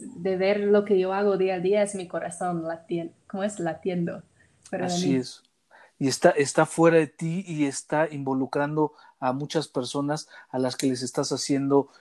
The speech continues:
Speaker 2: el bien y les estás enseñando el bien. Ashley, muchas gracias, gracias por compartir tu experiencia. Eh, esperemos que, eh, mucha gente escuche todo esto <clears throat> para que se siga.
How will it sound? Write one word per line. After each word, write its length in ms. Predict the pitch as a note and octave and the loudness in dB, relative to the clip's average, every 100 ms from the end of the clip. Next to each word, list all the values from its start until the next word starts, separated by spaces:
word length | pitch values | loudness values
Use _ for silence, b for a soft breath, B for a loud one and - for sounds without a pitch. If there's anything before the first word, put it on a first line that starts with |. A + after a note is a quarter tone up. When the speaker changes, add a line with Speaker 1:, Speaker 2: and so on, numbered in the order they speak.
| b | b
Speaker 2:
el 180 | B2 A#2 | -4 0
bien 320 | C3 C3+ C#3+ | 4 4 4
y 80 | - | 0
les 200 | B2 A2+ | -2 -2
estás 320 | A#2+ D3 C#3+ D3+ | -4 -2 0 0
enseñando 680 | C#3+ - A#2+ C3 B2+ A#2+ A2 | -2 0 2 4 4 2 0
el 100 | G#2 | -2
bien. 260 | G#2+ G#2+ b b b b | -4 -4 b b b b
Ashley, 260 | E3 E3+ F#3 | 4 8 8
muchas 320 | A3+ A3+ F3 | 8 8 6
gracias, 380 | E3 F3+ F3+ D#3 | 6 6 4 0
gracias 340 | D#3+ F#3 F3 | 0 0 -2
por 340 | - D3 D3+ - | -2 -2 -2 -4
compartir 540 | C#3 C3 C#3 - E3+ | -6 0 0 0 -4
tu 120 | - | 0
experiencia. 840 | D3 - C3+ D3 D3+ - D3 D#3+ - B B B - | -2 0 2 2 0 0 0 0 -2 B B B -2
Eh, 220 | C3 C3 | -2 0
esperemos 720 | C3 - C#3+ D3 D#3+ D3+ - b b b _ | -2 0 4 4 4 0 -4 b b b _
que, 460 | - C3+ C3+ C3 - | 0 4 4 2 -2
eh, 260 | B2+ B2 A#2+ | -2 0 2
mucha 400 | C3 E3+ G3+ D3+ | 6 6 6 2
gente 380 | - E3 E3 D3 | 2 2 4 0
escuche 380 | - D#3+ - D3+ | 0 -4 -2 -2
todo 280 | D#3 C#3+ D3 | 0 4 4
esto 380 | - D#3+ E3 - | 6 4 4 2
<clears throat> 280 | - - | -8 -2
para 240 | - C#3 C#3+ | 4 6 6
que 160 | - | 2
se 120 | D3+ C#3+ | -2 0
siga. 240 | E3+ E3 | 2 0